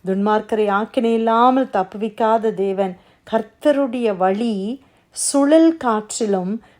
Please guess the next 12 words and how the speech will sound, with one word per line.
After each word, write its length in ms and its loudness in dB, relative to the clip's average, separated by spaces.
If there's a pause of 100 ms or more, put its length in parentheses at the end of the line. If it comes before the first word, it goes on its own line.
(160)
பெருங்காற்றிலும் 1200 2
இருக்கிறது. 600 -6
இந்த 200 0
வசனத்துக்காய் 680 -2
கர்த்தரை 360 -4 (140)
ஸ்தோத்திரிக்கலாமா? 760 -4 (400)
சுழல் 720 2
காற்று, 760 -4
பெருங்காற்று. 840 0 (420)
உடனே 420 0
நமக்கு 340 0
என்ன 460 0